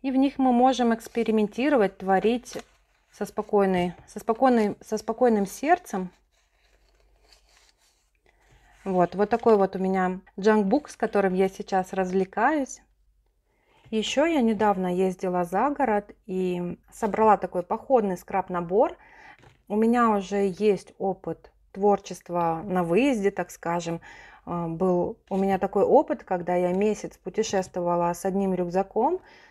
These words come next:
по разным островам и тоже брала с собой скраб. Поэтому я знаю, что подходит для быстрого творчества в дороге.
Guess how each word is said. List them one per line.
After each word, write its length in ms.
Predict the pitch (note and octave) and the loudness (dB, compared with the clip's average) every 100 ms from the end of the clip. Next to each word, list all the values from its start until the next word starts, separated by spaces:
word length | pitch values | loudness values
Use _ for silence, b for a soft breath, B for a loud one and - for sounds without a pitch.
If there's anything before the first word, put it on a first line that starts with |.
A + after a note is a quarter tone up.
| B B - | B B -4
по 220 | F#3 F#3 | 2 4
разным 420 | F#3+ F3+ F#3+ F#3 | 4 2 -2 -4
островам 600 | F#3+ - G3+ G3+ C4 C#4+ | -6 -4 0 2 2 0
и 200 | - G#3+ | -4 -6
тоже 340 | - A3+ F#3 | 0 0 0
брала 380 | F3+ F3+ F#3 F3+ | -2 0 4 2
с 80 | F3+ | 0
собой 240 | F#3 F3+ | -4 -4
скраб. 440 | G3 - A#3 D#4 - B B B | -4 -4 -2 -2 -2 B B B
Поэтому 440 | - C4+ C4+ A#3 A3 | -4 -2 0 0 0
я 540 | G3 G3+ G3+ G3 F#3+ - b b b | 2 2 2 0 -4 -12 b b b
знаю, 400 | G#3+ A3+ A3+ F#3 | -4 0 0 0
что 180 | - F#3 | -4 -6
подходит 480 | G3 F#3+ A#3 F#3 F3 | -6 -2 0 0 0
для 260 | F#3+ F3+ - | 2 2 0
быстрого 560 | F#3+ A3+ - F#3+ F3 | 0 0 0 -2 0
творчества 600 | F3 F#3+ F#3 F#3+ - F#3 | -2 -2 -2 -6 -8 -6
в 40 | F3+ | 0
дороге. 600 | F#3+ A#3 F4 D4 F#3 | 2 4 2 2 0